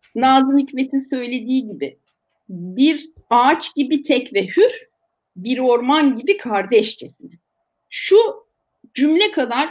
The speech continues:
ekolojiyi, doğanın şeyini anlatan bir başka cümle görmedim yani. Çok güzel gerçekten. İnsan için, e, bireylerin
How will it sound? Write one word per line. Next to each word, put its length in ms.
ekolojiyi, 920
doğanın 560
şeyini 320
anlatan 640
bir 220
başka 520
cümle 280
görmedim 520
yani. 240
Çok 260
güzel 320
gerçekten. 680
İnsan 640
için, 420
e, 60
bireylerin 1000